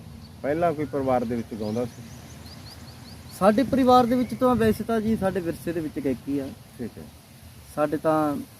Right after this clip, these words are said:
Speaker 2: ਨਿੱਕੇ ਨਿੱਕੇ ਬੱਚੇ ਹੀ ਗੁਣਗੁਣਾਉਂਦੇ ਰਹਿੰਦੇ ਆ ਤੇ ਬੜਾ
Speaker 1: ਹੂੰ।
Speaker 2: ਸੁਰੀਲੇਪਨ ਦੇ ਵਿੱਚ ਹੀ ਗਾਉਂਦੇ ਆ ਕਿ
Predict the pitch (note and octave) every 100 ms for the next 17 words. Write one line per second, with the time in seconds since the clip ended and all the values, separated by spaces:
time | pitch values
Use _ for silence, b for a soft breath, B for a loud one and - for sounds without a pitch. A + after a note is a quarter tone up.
0 | - D3 - D#3+ D#3 D#3+ C#3+ - D#3 D3
1 | C#3 C#3 C3+ C3+ C3+ D3+ D3 C#3 C3 C3
2 | C3 B2+ A2+ - B2+ A2+ F#2+ - - D#3+
3 | E3+ F3+ F3 E3+ E3+ D#3 F3 D#3 D3 D3
4 | D3+ D3 D#3 D#3 D3+